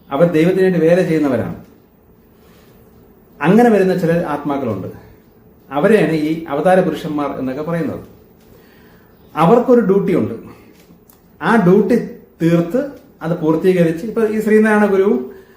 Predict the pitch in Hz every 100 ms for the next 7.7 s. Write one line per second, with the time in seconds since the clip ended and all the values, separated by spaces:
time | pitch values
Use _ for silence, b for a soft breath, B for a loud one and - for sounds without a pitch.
0 | B B B 202 196 190 196 180 180 185
1 | 180 170 214 196 180 180 175 170 185 185
2 | 175 175 175 185 220 220 247 226 220 -
3 | 208 208 160 196 214 226 233 190 175 196
4 | 190 175 170 135 110 92 127 160 165 165
5 | 180 175 175 175 175 175 175 - B B
6 | B B 156 156 170 175 185 170 165 160
7 | 165 - 156 151 139 110